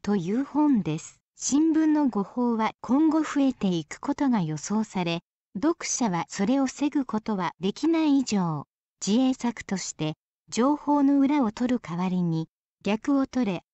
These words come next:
百四十八ページという話や、昨今の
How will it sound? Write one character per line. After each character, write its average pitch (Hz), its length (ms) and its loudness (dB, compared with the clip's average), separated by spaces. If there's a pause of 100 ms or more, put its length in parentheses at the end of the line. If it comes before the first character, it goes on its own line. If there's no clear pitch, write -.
(140)
百 208 260 -2
四 320 300 4
十 185 220 -2
八 156 240 -12 (140)
ペ 339 200 0
ー 285 60 0
ジ 226 160 -4
と 214 120 0
い 190 140 0
う 180 80 0
話 190 560 -2
や、 160 140 -2 (340)
昨 330 260 -2 (140)
今 214 320 2
の 165 140 -2